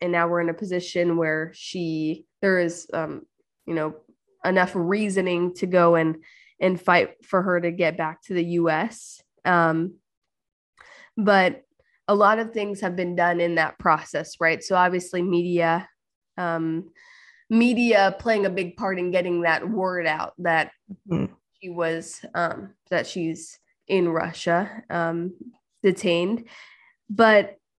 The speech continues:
Speaker 1: the W N B A, and we've talked about kind of the marketing side of things in this podcast. So I think that's kind of an angle we can go about discussing this, how the W N B A is doing their part to
Speaker 2: Mm.
Speaker 1: try and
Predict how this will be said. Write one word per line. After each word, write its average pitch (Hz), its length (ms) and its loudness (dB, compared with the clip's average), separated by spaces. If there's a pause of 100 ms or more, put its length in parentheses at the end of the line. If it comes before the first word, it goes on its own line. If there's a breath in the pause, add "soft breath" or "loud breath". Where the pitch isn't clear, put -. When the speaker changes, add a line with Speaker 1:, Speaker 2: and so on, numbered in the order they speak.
(260)
Speaker 1:
the 208 140 6
W 226 380 6
N 202 140 4
B 196 100 4
A, 185 100 4
and 190 140 2
we've 185 160 -2
talked 202 260 -6
about 185 240 0 (120)
kind 185 160 -6
of 175 60 -4
the 175 60 -2
marketing 170 500 0
side 165 280 -2
of 165 100 -10
things 165 580 -2
in 175 140 0
this 170 140 -4
podcast. 196 560 0
So 175 100 -2
I 170 60 0
think 170 300 -8
that's 175 360 -2 (120)
kind 196 180 2
of 175 80 0
an 175 100 2
angle 185 380 0
we 175 120 0
can 175 260 -6
go 180 140 2
about 170 440 -2
discussing 180 640 -2
this, 160 300 -6 (600 loud breath)
how 233 220 6
the 220 120 4
W 190 380 4
N 180 180 2
B 180 160 2
A 180 300 2
is - 360 -8 (180)
doing 180 300 2
their 196 260 4
part 170 420 -2 (360)
to 170 320 -2
Speaker 2:
Mm. 190 260 0 (220)
Speaker 1:
try 185 220 2
and 175 400 -2